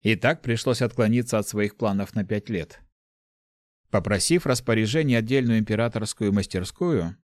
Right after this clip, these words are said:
я обложился фолиантами, взятыми в древней библиотеке Ярослава Мудрого, и засел за освоение стихии гравитации.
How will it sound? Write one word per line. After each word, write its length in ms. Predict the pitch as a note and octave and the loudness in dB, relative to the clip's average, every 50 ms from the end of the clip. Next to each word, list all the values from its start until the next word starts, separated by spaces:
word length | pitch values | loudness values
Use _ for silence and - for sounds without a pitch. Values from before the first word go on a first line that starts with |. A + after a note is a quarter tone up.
| _ _ - | _ _ -4
я 240 | F2+ F#2 G#2+ C3+ | 0 2 2 2
обложился 580 | D3+ C#3 B2 A2+ A2+ G2+ A2+ C3+ B2+ - C3 A#2+ | 2 2 2 0 0 0 0 -2 -2 -2 -4 -4
фолиантами, 680 | - - A#2+ A#2 B2 C#3 D3+ D3+ C#3+ - G#2 F#2+ G2+ G2 | -2 -2 -2 0 0 0 -2 -2 -2 -2 0 0 0 0
взятыми 460 | F2+ F2+ A2 A#2+ A#2+ - A#2 A2+ A2+ | 0 -2 -2 -2 -2 0 0 0 0
в 80 | G2+ | 0
древней 360 | F#2+ G#2 A2+ B2+ B2 A#2+ A2+ G#2 | 0 0 0 0 2 0 0 0
библиотеке 680 | G#2 G#2 F#2 G2 G2 G2 F#2+ - D3+ D#3 - - A#2+ A2 | 0 -2 -2 -2 -2 -2 -2 -4 -6 -6 -4 -2 -2 -2
Ярослава 480 | G#2+ G#2+ A2+ - - B2 A#2 A#2 A#2+ | 0 -2 -4 -4 -4 -2 -2 -2 -2
Мудрого, 560 | C3+ D3+ D3 B2+ A#2 G2 F2 E2 D#2 D#2+ G2+ - _ _ _ _ | -2 -2 -4 -4 -4 -4 -4 -4 -6 -8 -10 -12 _ _ _ _
и 120 | - C3+ E3+ | 0 2 2
засел 460 | D3+ C#3 A#2+ - - - E3 E3 D#3+ | 2 2 0 -2 -2 -2 -2 -2 -2
за 160 | C3+ A#2+ G#2+ | 0 -2 -2
освоение 580 | G#2+ - - F#2 F2+ G#2 C3+ D#3 D3 C3+ B2+ A#2 | -2 -2 -2 -2 0 0 0 -2 -2 -4 -4 -6
стихии 480 | - - G#2 F#2+ - - G#2+ G2+ G#2 | -6 -6 -8 -6 -4 -4 -2 -2 -2
гравитации. 880 | G2+ F#2+ G2+ G2 G#2+ G#2+ - G#2+ F2 E2 - - D2+ D2 D2 C#2+ D2+ | -2 -2 -2 -2 -2 -2 -2 -4 -6 -4 -6 -8 -8 -10 -12 -12 -14